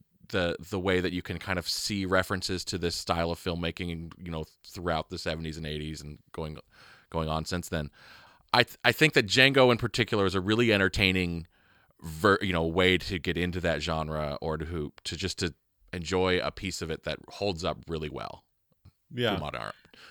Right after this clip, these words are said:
Speaker 1: for,
Speaker 2: And
Speaker 1: for a modern audience.
Speaker 2: of, and that's the thing that I was gonna say is,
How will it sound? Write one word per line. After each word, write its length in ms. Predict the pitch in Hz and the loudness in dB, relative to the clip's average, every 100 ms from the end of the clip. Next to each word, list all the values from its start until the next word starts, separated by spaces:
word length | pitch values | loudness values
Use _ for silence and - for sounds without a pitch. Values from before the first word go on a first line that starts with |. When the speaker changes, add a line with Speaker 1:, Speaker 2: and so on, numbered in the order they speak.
| - | 2
Speaker 1:
for, 200 | 110 104 | 4 4
Speaker 2:
And 140 | - | 2
Speaker 1:
for 140 | - 123 | 4 6
a 40 | |
modern 300 | 107 87 78 | 8 6 2
audience. 220 | 62 58 | -6 0
Speaker 2:
of, 140 | 156 - | 0 4
and 320 | 175 180 180 | 2 8 10
that's 180 | 170 165 | 10 8
the 100 | 170 | 6
thing 100 | 170 | 6
that 100 | 160 | 10
I 40 | 143 | 8
was 120 | 131 | 8
gonna 160 | 143 139 | 4 4
say 200 | 135 131 | 6 6
is, 320 | 123 107 | 6 2